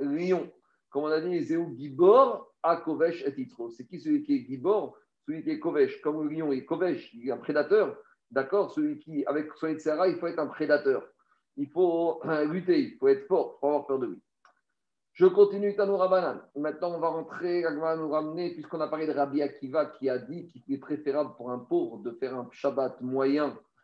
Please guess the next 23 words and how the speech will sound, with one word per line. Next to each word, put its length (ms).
plutôt 280
que 60
d'aller 200
faire 180
la 80
manche. 420
On 80
va 220
nous 80
ramener 500
sept 380
conseils 480
que 100
Rabbi 300
Akiva, 300
il 100
a 40
donné 220
à 60
son 180
fils 240
Rabbi 220
Yoshua. 440